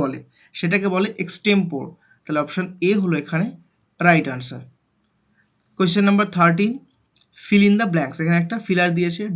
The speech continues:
dash did রাজা রাও pass away? Dash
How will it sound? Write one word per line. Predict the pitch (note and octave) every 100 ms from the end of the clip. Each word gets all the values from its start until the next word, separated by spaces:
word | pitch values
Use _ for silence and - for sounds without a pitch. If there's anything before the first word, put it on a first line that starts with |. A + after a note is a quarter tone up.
| C#3+
dash | E3+ F#3+ A#3 - - _ D#3+ D#3+
did | G#3 E3+ F3 D#3+
রাজা | D3 D3 D#3 G3 A#3 - _ - D3+
রাও | D3 G3 C4 - _ _ _ _ _
pass | F#3+ G3 - D3
away? | C3+ B2 - - _ _ _ _ _ _ _ _ _ - D3+
Dash | D3 E3 A3